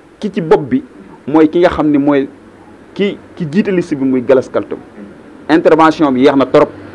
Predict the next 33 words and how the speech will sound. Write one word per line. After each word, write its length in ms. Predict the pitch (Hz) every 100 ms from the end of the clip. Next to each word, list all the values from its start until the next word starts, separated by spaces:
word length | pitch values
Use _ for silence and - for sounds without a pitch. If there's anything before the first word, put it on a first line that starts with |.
| - - - - - - -
am 120 | 151
nañ 120 | 170 156
ay 100 | 156
programme 420 | 156 151 143 131
yu 60 | 135
ñu 60 |
war 120 | 135 127
a 20 |
def. 160 | 113 - - - -
Fi 100 | -
mu 60 | 196
ne 80 | 185
nii 260 | 180 196
may 140 | 196 185
wax 120 | 180
ak 60 | 175
yow 140 | 165
ni 80 | 160
waroon 240 | 160 156
naa 140 | 156 147
fekk 220 | - - - - - -
suñu 200 | - 160
pré-campagne 560 | 151 147 143 123 123 117
tàmbali 340 | 123 120 110
te 80 | 117
tàmbaleegul. 520 | - 123 117 117 - - - - - - - - - - -
Kon 240 | 160 185 - - - - - - - -
ñu 120 | 117 151
ngi 80 |
koy 200 | 156 156
lancer 340 | 139 139 135 139
un 200 | 131 120
appel, 260 | 123 -